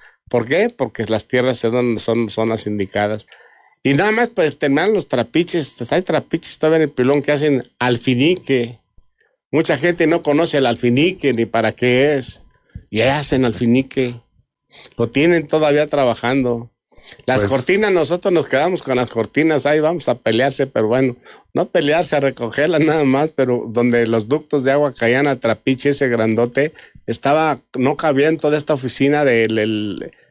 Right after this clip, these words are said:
Speaker 1: para dar vuelta, para moler la caña.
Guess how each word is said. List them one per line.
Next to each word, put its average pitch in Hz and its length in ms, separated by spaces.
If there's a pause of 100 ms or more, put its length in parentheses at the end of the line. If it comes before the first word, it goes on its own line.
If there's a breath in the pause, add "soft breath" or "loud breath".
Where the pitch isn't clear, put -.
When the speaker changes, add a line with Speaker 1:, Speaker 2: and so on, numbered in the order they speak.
(360 soft breath)
Speaker 1:
para 120 240
dar 123 180
vuelta, 143 520 (480)
para 117 220
moler 113 300
la 147 200
caña. 151 420